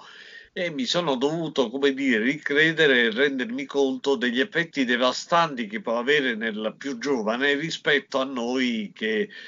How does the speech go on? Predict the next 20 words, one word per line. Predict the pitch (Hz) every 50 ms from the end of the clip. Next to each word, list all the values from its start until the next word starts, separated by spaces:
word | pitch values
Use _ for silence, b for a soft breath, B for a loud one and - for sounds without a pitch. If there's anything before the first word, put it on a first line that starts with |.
| B B B B
abbiamo | B 113 110 113 139 135 135 131 127
una | 127 123 123 117
maturità | 113 113 107 - - 117 107 117 107 104 - 131 131
diversa, | 113 101 104 101 135 147 143 - 107 - - - 120 107 104 98 - - _ _ _
eh, | - - 110 107 101 -
più | _ - 127 117 110
avanti | 110 110 107 107 101 101 117 131 143 131 120 101 90 - 110
nel | 101 104 98 90 -
tempo, | _ - 156 151 120 107 92 - - 107 98 92 -
quindi | - 131 139 147 139 135
abbiamo | 120 107 127 123 120 117 117
un | 113
modo | 117 135 147 156 135 117 123 113
di | 98 110 117 110 104 - B B B B B B B B
rielaborare | 127 117 131 143 147 143 143 139 127 123 135 131 127 143 143 143 131 117 101 95 98 101 98
e | 107 120 131 131 123
elaborare | 120 113 131 135 131 127 147 143 135 131 131 131 131 135 131 131 117 101
determinati | 101 104 98 - 123 110 110 117 117 123 127 120 113 104 - -
fattori | - - 123 113 - - 139 131 117 117
contingenti, | 101 - 104 113 117 117 110 135 135 135 127 104 127 127 123 120 120 123 117 104 - 135 127 120 104